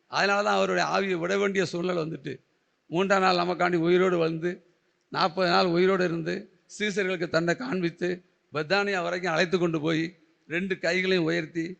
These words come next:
ஒரு, ஒரு கையில நீண்ட ஆயில், இன்னொரு கையில,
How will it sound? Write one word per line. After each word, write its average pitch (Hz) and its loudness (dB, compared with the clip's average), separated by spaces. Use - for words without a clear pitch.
ஒரு, 175 -2
ஒரு 180 0
கையில 196 2
நீண்ட 180 2
ஆயில், 196 0
இன்னொரு 190 -18
கையில, 196 -20